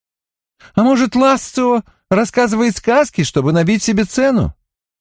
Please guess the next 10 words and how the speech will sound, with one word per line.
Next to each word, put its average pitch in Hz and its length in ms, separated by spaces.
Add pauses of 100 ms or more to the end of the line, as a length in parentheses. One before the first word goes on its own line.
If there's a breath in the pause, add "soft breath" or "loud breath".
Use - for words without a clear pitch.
(120)
Видели 151 680
бы 131 180
вы, 110 240
как 113 260
он 127 120
смотрел 120 580
на 117 120
неё, 110 360
когда 98 460
она 104 440